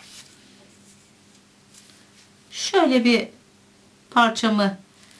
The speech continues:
yerleştiriyorum. Diğer parçamı da şu bölüme yerleştireceğim. Evet. Kurşun kalem yar-, yardımıyla desenin tersinden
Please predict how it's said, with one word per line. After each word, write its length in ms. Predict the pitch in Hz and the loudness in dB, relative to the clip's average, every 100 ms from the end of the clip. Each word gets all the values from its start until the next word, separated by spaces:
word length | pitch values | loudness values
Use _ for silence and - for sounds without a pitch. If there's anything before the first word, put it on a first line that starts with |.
| - - - | -20 -16 -2
yerleştiriyorum. 960 | 202 196 214 226 - 269 285 294 359 392 - - - _ _ - - - - - - - - | 0 2 0 -2 -4 -2 0 0 -4 -10 -18 -20 -20 _ _ -20 -20 -20 -20 -20 -20 -20 -6
Diğer 320 | 339 311 277 | 0 2 2
parçamı 580 | 240 226 220 208 202 208 | 2 2 0 -4 -4 -4
da 220 | 349 392 - _ _ _ _ | -4 -4 -6 _ _ _ _
şu 260 | - - 240 | -10 -4 0
bölüme 300 | 202 202 269 | 2 2 4
yerleştireceğim. 840 | 254 202 175 160 - 156 - 87 - - - - - - - - - - - _ - - | 2 2 -2 -6 -8 -8 -8 -8 -10 -20 -20 -20 -20 -20 -20 -20 -20 -20 -20 _ -20 -2
Evet. 280 | 320 208 175 - _ _ - - - _ _ _ - - - | 0 0 -2 -14 _ _ -20 -20 -20 _ _ _ -20 -20 -16
Kurşun 340 | - 403 - 311 | -6 -2 -2 0
kalem 360 | 269 233 226 | 2 2 2
yar-, 400 | 262 285 240 208 | 2 2 2 0
yardımıyla 840 | 202 269 254 214 190 170 170 156 - - - - - - - _ | 2 2 2 0 -2 -2 -2 -2 -6 -20 -20 -20 -20 -20 -20 _
desenin 500 | - 330 277 240 220 | 2 2 4 2 2
tersinden 840 | 226 202 247 - 208 175 147 220 233 | 2 2 2 0 0 -2 -2 -4 -10